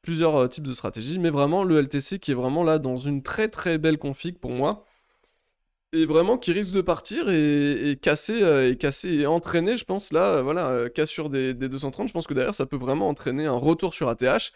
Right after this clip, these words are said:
Et le retour sur A T H, ici, peut enclencher un très gros pattern d'un point de vue mensuel, quoi.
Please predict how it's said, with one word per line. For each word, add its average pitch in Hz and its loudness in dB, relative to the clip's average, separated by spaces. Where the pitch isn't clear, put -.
Et - -2
le 135 2
retour 180 2
sur 139 0
A 117 2
T 127 -2
H, 214 0
ici, 135 -6
peut 214 -2
enclencher 180 0
un 160 -2
très - -2
gros 175 0
pattern 139 0
d'un 110 -2
point 113 -6
de 123 -6
vue 127 -6
mensuel, 165 0
quoi. 110 0